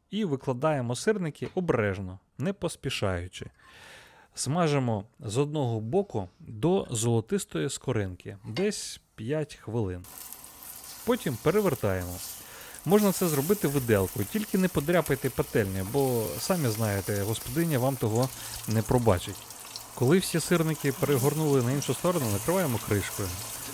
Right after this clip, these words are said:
і смажимо ще орієнтовно десять хвилин на малому вогні. Для розуміння, першу сторону смажимо десь п'ять хвилин, як я казав раніше. Під кришкою сирники на малому вогні не горять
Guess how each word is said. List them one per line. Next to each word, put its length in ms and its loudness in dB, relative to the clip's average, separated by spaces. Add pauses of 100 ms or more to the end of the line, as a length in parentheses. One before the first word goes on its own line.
(200)
і 60 0
смажимо 500 0
ще 420 -2
орієнтовно 720 2 (120)
десять 380 2
хвилин 520 2 (340)
на 120 2
малому 480 2
вогні. 260 0 (1000)
Для 220 4
розуміння, 460 2
першу 300 2
сторону 360 2
смажимо 460 2
десь 420 0 (460)
п'ять 380 0 (100)
хвилин, 300 2 (100)
як 180 -6
я 100 2
казав 400 0 (120)
раніше. 560 0 (480)
Під 140 -2
кришкою 640 2
сирники 720 0 (200)
на 200 2
малому 480 4
вогні 300 2
не 140 0
горять 460 2